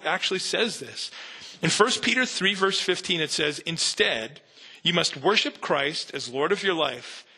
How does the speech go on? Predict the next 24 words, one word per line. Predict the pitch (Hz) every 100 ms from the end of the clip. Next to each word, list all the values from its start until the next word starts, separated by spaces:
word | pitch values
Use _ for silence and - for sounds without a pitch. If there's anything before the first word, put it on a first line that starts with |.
| - -
And | 160
if | 165
someone | - 202 214 233 202
asks | 170 190 - - - -
about | 147 156 170 -
your | 175
hope | 151 147 160 -
as | 156 156
a |
believer, | 143 147 156 147 131 131 131 _ _ _ -
always | 160 190 185 143 127 110 101 87 - - - -
be | 151 147
ready | 139 131 113 98 - _
to | - 143
explain | 127 - - 135 123
it." | 117 107 - - - - - -
So | -
growing | 156 226 240 214
up, | 185 156 - - - _ _ _ _ - - -
I | 156
played | - 185 147
baseball, | 175 180 - 139 127
as | 131 156
I've | 143